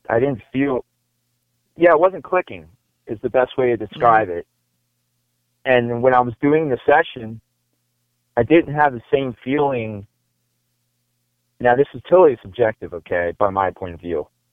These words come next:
Speaker 1: But I didn't have the same feeling there that I did as in Devil's Hole and at the bridge.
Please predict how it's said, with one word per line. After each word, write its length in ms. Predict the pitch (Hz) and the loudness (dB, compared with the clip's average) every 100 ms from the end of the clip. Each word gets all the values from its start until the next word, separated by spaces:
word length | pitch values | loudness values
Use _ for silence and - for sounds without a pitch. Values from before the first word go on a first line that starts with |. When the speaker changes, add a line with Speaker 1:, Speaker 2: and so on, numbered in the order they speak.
| _ _ _ _ _ _ _ _ _ _ _ | _ _ _ _ _ _ _ _ _ _ _
Speaker 1:
But 140 | 143 | 4
I 80 | 151 | 6
didn't 260 | 170 185 180 | 4 -2 -6
have 160 | 165 | -8
the 100 | 151 - | -8 -6
same 200 | 139 135 - | -6 -6 -6
feeling 380 | 143 139 131 101 | -4 -4 -6 0
there 600 | 120 131 135 117 104 107 _ _ _ _ _ - | 6 8 8 6 4 0 _ _ _ _ _ 0
that 140 | 107 | 2
I 220 | 101 101 | 4 2
did 460 | 92 117 113 104 98 _ _ _ _ _ _ _ _ - | 0 2 4 4 2 _ _ _ _ _ _ _ _ -4
as 180 | 101 - | -2 -2
in 140 | 107 92 | -6 -6
Devil's 340 | 117 107 107 - | -2 0 -2 4
Hole 520 | 123 113 101 98 90 _ _ _ _ _ _ _ - | 4 6 4 2 -2 _ _ _ _ _ _ _ -8
and 120 | 101 | -4
at 100 | 95 | -4
the 80 | - | -4
bridge. 480 | - 95 - - | -2 -2 -2 -8